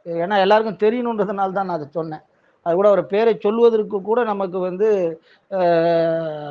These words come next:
இது கிடையாது. அதாவது என்ன சொல்லணும்னா, அவர் அ-, அண்ணன், அ, தலைவர்னு தான் சொல்லணும். அதுதான் முறையான விஷயம். ஏன்னா ஒரு வழக்கறிஞர்களுக்கு பிரச்சனை என்கின்ற போது உடனடியாக வந்து நிற்ப-,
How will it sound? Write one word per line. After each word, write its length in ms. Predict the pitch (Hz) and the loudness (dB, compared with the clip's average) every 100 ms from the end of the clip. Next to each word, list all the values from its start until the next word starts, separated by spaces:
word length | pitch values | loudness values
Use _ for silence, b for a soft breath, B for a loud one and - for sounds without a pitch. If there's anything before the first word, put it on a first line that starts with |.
| 143 139 | -12 -6
இது 180 | 190 220 | 0 2
கிடையாது. 280 | 196 165 160 | 4 2 2
அதாவது 280 | 190 202 | 0 2
என்ன 200 | 196 196 | 0 -2
சொல்லணும்னா, 340 | 180 180 185 214 | -4 -4 -4 -2
அவர் 220 | 180 170 | 0 0
அ-, 420 | 170 165 170 165 - _ _ | 0 -2 -4 -6 -12 _ _
அண்ணன், 560 | - 165 196 226 247 233 _ - | -4 -2 0 2 2 -2 _ -12
அ, 100 | 190 175 170 165 156 156 147 147 - | -6 -4 -4 -6 -10 -12 -16 -20 -2
தலைவர்னு 400 | 180 233 240 214 | 2 6 6 4
தான் 160 | 214 202 | -2 -4
சொல்லணும். 360 | 180 175 160 - _ | -2 -4 -6 -16 _
அதுதான் 600 | 151 170 208 190 165 156 | -8 -2 -2 -2 -6 -8
முறையான 440 | 170 196 190 185 | -4 0 0 -2
விஷயம். 360 | 165 147 160 - _ _ _ _ _ 196 | -6 -10 -14 -18 _ _ _ _ _ -2
ஏன்னா 400 | 262 240 294 185 | 2 2 2 -2
ஒரு 180 | 190 180 | -4 0
வழக்கறிஞர்களுக்கு 840 | 208 262 254 247 233 220 220 214 208 | 2 4 4 4 4 2 0 -2 -2
பிரச்சனை 460 | 220 214 247 240 | -2 -2 -4 -4
என்கின்ற 420 | 226 214 214 208 | -4 -4 -2 -2
போது 220 | 196 220 226 | -2 0 0
உடனடியாக 580 | 214 220 208 220 214 | 0 0 2 2 2
வந்து 200 | 208 202 | 0 -4
நிற்ப-, 480 | 196 202 208 214 202 | -4 -4 -2 0 0